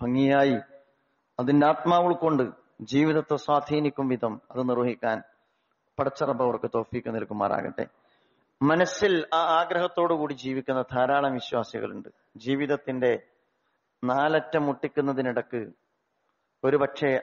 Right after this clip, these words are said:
ആ ആഗ്രഹം സഫലീകരിക്കാൻ കഴിയുമോ എന്നതിന്റെ പേരിൽ റബ്ബിനോട് നിറകണ്ണുകളോട് പ്രാർത്ഥ-, കൂടി പ്രാർത്ഥിക്കുന്ന ചില സുഹൃത്തുക്കളുണ്ട്. അവർക്ക് കഴിയാത്തതുകൊണ്ട് മാത്രമാണ്.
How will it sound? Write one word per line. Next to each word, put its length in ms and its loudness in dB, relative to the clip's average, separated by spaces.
ആ 40 0
ആഗ്രഹം 680 0
സഫലീകരിക്കാൻ 840 -4
കഴിയുമോ 440 -2
എന്നതിന്റെ 300 -4
പേരിൽ 320 -4
റബ്ബിനോട് 540 0
നിറകണ്ണുകളോട് 640 0
പ്രാർത്ഥ-, 480 -4
കൂടി 160 -8
പ്രാർത്ഥിക്കുന്ന 640 -4
ചില 200 -8
സുഹൃത്തുക്കളുണ്ട്. 720 -14
അവർക്ക് 360 -2
കഴിയാത്തതുകൊണ്ട് 560 -4
മാത്രമാണ്. 540 -6